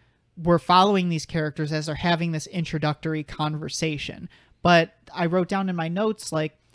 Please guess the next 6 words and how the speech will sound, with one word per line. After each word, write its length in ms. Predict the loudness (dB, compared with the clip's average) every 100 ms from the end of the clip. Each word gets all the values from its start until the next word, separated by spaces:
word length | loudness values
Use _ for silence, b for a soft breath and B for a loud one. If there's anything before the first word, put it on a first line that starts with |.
| b
the 100 | -4
conversation 960 | -2 -2 -2 0 -2 0 -2 -2 -4 -6
is 120 | -6
so 400 | -8 -2 2 2
natural 680 | 0 -6 -6 -6 -6 -8 -8
between 600 | -10 -8 -6 -6 -6